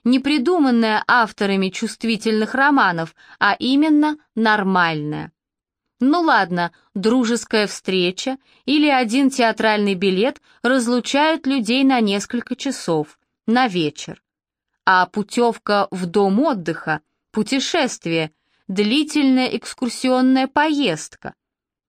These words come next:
Нет, дело, конечно, не в том, что, оказавшись без присмотра, одна из половинок немедленно примется прожигать жизнь. Для этого не надо уезжать на Черноморское побережье,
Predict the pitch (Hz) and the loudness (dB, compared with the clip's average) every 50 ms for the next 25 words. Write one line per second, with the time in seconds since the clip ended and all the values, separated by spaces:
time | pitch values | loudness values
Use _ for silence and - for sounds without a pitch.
0 | _ _ - 190 208 214 196 170 156 151 - - 214 208 208 202 - 226 220 226 | _ _ -4 0 0 0 0 -2 -4 -6 -2 -2 0 0 0 0 0 0 0 2
1 | 233 226 220 - 247 247 254 302 302 - - 370 339 269 226 - - - 190 180 | 0 -2 -2 -2 0 0 0 0 -2 -4 -2 0 0 0 0 -2 -4 -2 0 0
2 | 170 - - - - _ 202 196 196 214 214 214 202 226 214 196 - - - 190 | 0 -2 -6 -20 -4 _ -2 0 2 2 0 2 2 2 2 0 -2 -4 -6 -6
3 | 180 - - 190 175 180 202 190 - - - 190 175 - - - 185 175 160 156 | -6 -6 -12 -10 -6 -4 -4 -6 -6 -8 -8 -8 -8 -6 -6 -6 -4 -4 -4 -6
4 | 156 - 196 208 262 294 - _ _ - - 196 196 175 180 175 180 185 185 - | -6 -4 -2 -2 -2 -2 -6 _ _ -4 -2 -2 0 0 0 0 0 0 -2 -6
5 | - - 214 208 208 196 208 214 208 202 - _ 208 196 190 185 175 180 220 269 | -4 -2 0 2 2 2 0 -2 -2 -4 -4 _ -2 -2 0 -2 0 0 0 0
6 | 240 254 262 262 262 254 262 247 - _ _ _ _ - 240 262 254 247 247 233 | 0 0 0 2 2 2 0 -2 -4 _ _ _ _ -2 0 0 2 2 0 -2
7 | - - - 240 233 226 - - 220 233 233 202 226 247 220 240 240 247 233 240 | -4 -4 -2 0 0 0 -2 0 0 0 0 0 0 -2 0 0 0 0 -2 -2
8 | 240 226 233 247 247 175 131 - 139 131 - _ _ _ _ _ _ _ _ _ | -4 -2 -2 -2 -2 -4 -4 -8 -10 -10 -10 _ _ _ _ _ _ _ _ _
9 | _ _ _ _ _ _ _ _ _ - 190 226 220 220 226 233 233 277 240 262 | _ _ _ _ _ _ _ _ _ -6 -2 0 0 2 0 0 -2 -4 -2 -2
10 | 262 277 330 349 330 262 208 185 175 175 175 165 - - _ _ _ - 220 226 | -2 0 -2 0 2 2 2 0 0 -2 -2 -2 -4 -10 _ _ _ -4 -2 0
11 | 214 220 214 208 175 165 214 196 202 196 - 247 240 - - 262 254 254 247 247 | 0 0 -2 -2 -2 0 0 0 0 0 -2 -4 -4 -4 -2 0 0 2 2 2
12 | 247 247 233 - - 269 254 254 - 269 240 254 311 302 302 240 180 170 156 156 | 0 -2 -4 -6 -4 -4 -4 -2 -2 -4 -2 -2 -2 -2 0 -2 -2 -2 -4 -4
13 | 156 160 147 | -6 -8 -8